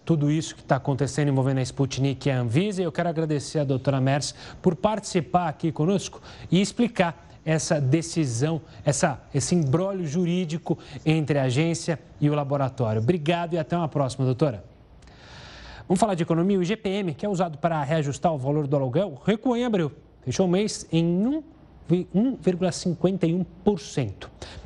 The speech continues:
Mesmo assim, acumula alta de trinta e dois por cento em doze meses. Portanto, quem paga mil reais de aluguel, por exemplo, na renovação vai pagar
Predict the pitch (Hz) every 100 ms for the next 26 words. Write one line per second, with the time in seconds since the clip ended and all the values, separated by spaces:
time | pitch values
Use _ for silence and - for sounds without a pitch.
0 | - 135 180 254 247 220 226 220 190 202
1 | 202 202 175 - - 226 285 170 147 196
2 | - 135 185 185 185 156 135 185 196 202
3 | 165 156 117 - - - - - - -
4 | - 214 - 247 240 - - 208 208 -
5 | - 190 170 156 156 226 214 175 156 139
6 | 139 135 160 143 135 135 202 139 - -
7 | - 113 95 131 151 185 190 190 170 160
8 | - 208 147 - - 139 156 175 156 170